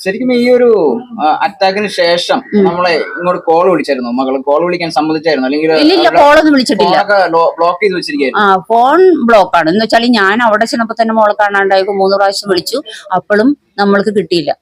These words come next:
Speaker 2: അവളെ കിട്ടിയില്ല, സ്വിച്ച്
Speaker 1: ഇവിടെ,
Speaker 2: ഓഫ് ആണ്.
Speaker 1: ഇവിടെ നിന്ന് അങ്ങാട് വിളിച്ചിട്ട് നമുക്ക് കിട്ടുന്നുണ്ടായില്ല.
Speaker 2: കിട്ടണ്ടായില്ല. പിന്നെ രാഹുലിനെ വിളിച്ചപ്പോഴാണ് രാഹുൽ പറഞ്ഞത്, "ഞങ്ങൾ ഡ്രസ് ചെയ്യണം, ഇപ്പോൾ താഴത്ത് വരാമെന്ന്" പറഞ്ഞത്. അപ്പൊ
Speaker 1: ശരിക്കും ആ, ആ ഒരു ദിവസം, ആ ഒരു പ-, ഫംഗ്ഷൻ ദിവസം അവിടെ ചെല്ലുമ്പോൾ ആ, ആ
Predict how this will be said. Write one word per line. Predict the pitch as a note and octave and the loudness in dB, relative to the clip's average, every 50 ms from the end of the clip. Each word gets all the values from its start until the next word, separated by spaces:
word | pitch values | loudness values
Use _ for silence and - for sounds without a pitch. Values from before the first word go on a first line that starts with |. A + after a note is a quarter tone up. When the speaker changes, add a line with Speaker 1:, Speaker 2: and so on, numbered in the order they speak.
| _ _ _ _ - _ _ _ _ _ _ - _ _ - C#3 E3 | _ _ _ _ -20 _ _ _ _ _ _ -20 _ _ -6 -2 0
Speaker 2:
അവളെ | G#3 G#3 G#3+ | 2 2 2
കിട്ടിയില്ല, | A3 A#3 F3+ F#3+ F#3 E3+ - | 0 0 2 2 2 2 2
സ്വിച്ച് | - - A#3+ A3+ A#3+ B3 | 2 2 0 2 4 2
Speaker 1:
ഇവിടെ, | A3+ - - | 2 4 4
Speaker 2:
ഓഫ് | G3 | 2
ആണ്. | E3+ D#3 | 2 2
Speaker 1:
ഇവിടെ | C#3 D#3 F3 | 0 0 0
നിന്ന് | F#3 F#3+ | 2 2
അങ്ങാട് | F#3 F3+ F3+ F3+ F#3 | 2 2 2 2 2
വിളിച്ചിട്ട് | F#3+ F#3+ F3+ - - F3+ | 0 -2 -4 -8 -10 -8
നമുക്ക് | F3 E3+ D#3+ E3 | -6 -6 -6 -6
കിട്ടുന്നുണ്ടായില്ല. | E3+ - D3 C#3+ C4+ B3 A3 A3+ A3+ | -6 -4 -4 -2 -2 -2 0 2 2
Speaker 2:
കിട്ടണ്ടായില്ല. | G#3 F#3 F#3 F3 E3 D#3+ D#3+ E3+ | 2 2 2 0 2 2 0 0
പിന്നെ | - G#3+ A3+ A#3+ B3 A#3+ | 0 0 0 0 0 0
രാഹുലിനെ | G#3 G3+ - - G#3 G#3 G#3 | 0 0 0 0 0 2 2
വിളിച്ചപ്പോഴാണ് | A3 G#3+ - - G3 - G3 F#3+ F#3+ G3+ A3 C4 | 0 0 -2 -4 -4 -2 0 0 0 -2 -2 -2
രാഹുൽ | A#3+ G#3 - G#3 G#3 | -2 -2 -2 -2 -2
പറഞ്ഞത്, | G#3 G3+ G3+ G3+ | 0 0 0 -2
"ഞങ്ങൾ | G#3+ A3 G#3 G3+ | -2 0 -2 -2
ഡ്രസ് | F#3+ - G3+ F#3+ - | -2 -2 -4 -4 -2
ചെയ്യണം, | - G3+ F#3 F#3 G3+ C4 D#4+ - - - - - - | -2 -2 0 0 -2 -4 -6 -12 -16 -20 -16 -8 -8
ഇപ്പോൾ | D4 B3+ C4+ B3+ | -2 0 0 2
താഴത്ത് | B3 G#3+ G3 F#3 F3+ - | 2 2 2 2 2 2
വരാമെന്ന്" | F3+ E3+ E3 D#3+ D#3+ D#3+ D#3+ D#3 | 2 2 2 2 2 2 0 0
പറഞ്ഞത്. | D3+ D3 C#3 C#3 C3+ | 0 -2 -6 -8 -14
അപ്പൊ | - - _ _ - E3+ | -16 -18 _ _ -4 -4
Speaker 1:
ശരിക്കും | F3 E3 B3+ B3+ B3 | -2 -2 -2 0 0
ആ, | A#3 G#3+ | 2 2
ആ | F#3+ E3 C#3+ - C3+ D#3 F#3 A3+ | 2 2 2 2 2 2 2 2
ഒരു | B3+ B3+ - F#3 | 2 0 0 0
ദിവസം, | F#3 F3+ F#3 F#3+ G3+ G3 - A3+ - - - _ - | 2 2 2 0 -2 0 -2 -4 -4 -4 -8 _ -2
ആ | C3+ D#3 | 0 2
ഒരു | F3+ G3+ G3+ G3+ G3+ G3 | 2 2 2 2 0 2
പ-, | E3+ D#3+ E3 D#3+ D#3 D3 C#3+ | 2 2 4 4 2 2 2
ഫംഗ്ഷൻ | E3 D#3 E3 E3 G3+ G3 F#3+ | 0 -2 -2 -2 -4 -4 -2
ദിവസം | F3+ F3 F3 E3+ E3+ F#3 | 0 0 0 0 -2 -2
അവിടെ | F3 E3+ E3 | 0 0 0
ചെല്ലുമ്പോൾ | D#3+ D#3+ D#3+ D3+ D3+ D#3 D3 D3 C#3 | 0 0 0 -2 0 0 0 0 2
ആ, | C#3 | 2
ആ | C#3+ C#3 - C3+ D3 | 2 2 2 2 0